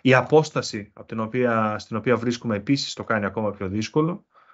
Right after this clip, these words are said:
Και με αυτόν τον τρόπο η επικοινωνία μέσω των social media και κυρίως μέσω τέτοιων δράσεων,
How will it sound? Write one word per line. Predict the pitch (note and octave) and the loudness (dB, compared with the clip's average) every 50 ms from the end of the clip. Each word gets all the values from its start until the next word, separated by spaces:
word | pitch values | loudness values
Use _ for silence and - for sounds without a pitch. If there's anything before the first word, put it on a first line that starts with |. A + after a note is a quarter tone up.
| _ _ _ _ | _ _ _ _
Και | - - | -2 2
με | B2+ A#2+ | 2 4
αυτόν | A#2 A#2+ D#3 D3+ | 4 6 6 6
τον | C#3+ | 8
τρόπο | C#3 D3 D#3 D3+ | 8 8 8 6
η | D3+ | 4
επικοινωνία | C#3+ C#3 C3 B2+ B2 A#2+ A#2+ C3 C#3+ C#3+ | 2 0 -2 -2 0 0 2 2 2 2
μέσω | C#3+ C#3+ C#3+ - | 2 0 -2 -4
των | - B2+ - | -8 -8 -6
social | - C3+ - - C3+ B2+ | -6 -4 0 0 0 2
media | C3 C3+ C#3 C3 C3+ B2 | 2 0 0 2 0 0
και | B2 - A#2+ | -2 -2 -6
κυρίως | A#2 - B2 C3 D3 C#3+ C3 | -4 0 2 4 4 4 4
μέσω | C3+ C3+ - C#3 B2 | 2 0 -2 -2 0
τέτοιων | - C#3+ C#3 C#3+ - C3 A2+ G#2+ | 2 0 0 2 0 -2 -2 0
δράσεων, | G2+ G#2+ G#2+ G2+ F#2+ - - - - - | 2 4 4 4 2 0 -4 -8 -10 -14